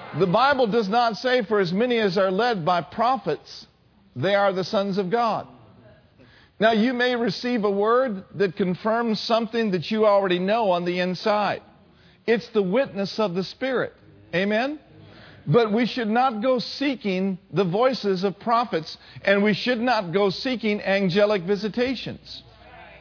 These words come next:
We should not really even seek audible voices.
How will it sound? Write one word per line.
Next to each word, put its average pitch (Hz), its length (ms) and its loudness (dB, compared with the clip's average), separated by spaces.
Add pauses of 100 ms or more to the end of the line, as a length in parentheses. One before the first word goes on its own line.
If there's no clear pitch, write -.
(540)
We 220 120 4
should 220 200 0
not 233 320 2
really 220 340 2
even 208 220 0
seek 233 400 -2
audible 202 480 0
voices. 247 760 -4